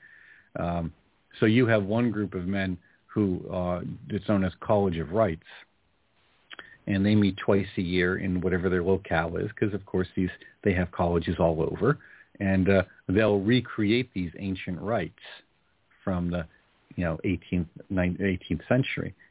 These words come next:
and they'll open the lodge and they'll close it in the night, and that's it. So you get to see a peek into the past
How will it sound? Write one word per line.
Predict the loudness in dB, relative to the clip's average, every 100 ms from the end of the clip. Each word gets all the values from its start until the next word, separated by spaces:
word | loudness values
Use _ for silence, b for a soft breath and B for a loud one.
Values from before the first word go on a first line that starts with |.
| 0
and | 2
they'll | 4
open | 4 4 4
the | 2
lodge | 4 4 4 0 -2
and | -2
they'll | -2
close | 0 2 2 2
it | 0
in | 0
the | 2
night, | 2 2
and | 2
that's | 2 2 0
it. | -2 -2 -2
So | -2 B B B
you | 0 2
get | 2 0
to | -10 -4
see | -2
a | -2
peek | -4 -4 -4 -2
into | -4
the | -4
past | -4 -2 0